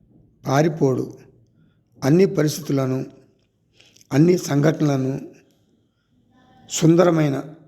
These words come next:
సృష్టి అంశంగానే భావిస్తాడు. జ్ఞానికి అసంతృప్తి లేదు, జ్ఞానికి వివాదాలు ఉండవు. అష్టావక్ర మహర్షి అంటున్నారు,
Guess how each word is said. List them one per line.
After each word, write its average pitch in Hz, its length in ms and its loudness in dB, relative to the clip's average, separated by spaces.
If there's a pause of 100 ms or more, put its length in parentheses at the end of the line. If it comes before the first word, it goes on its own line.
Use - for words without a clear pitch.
(560)
సృష్టి - 800 -2 (680)
అంశంగానే 156 600 2
భావిస్తాడు. 127 680 -6 (960)
జ్ఞానికి 135 800 0 (680)
అసంతృప్తి 147 560 -2
లేదు, 123 320 -2 (880)
జ్ఞానికి 139 680 0
వివాదాలు 147 600 0
ఉండవు. 131 360 -4 (680)
అష్టావక్ర 143 480 0
మహర్షి 131 280 -4
అంటున్నారు, 131 800 -2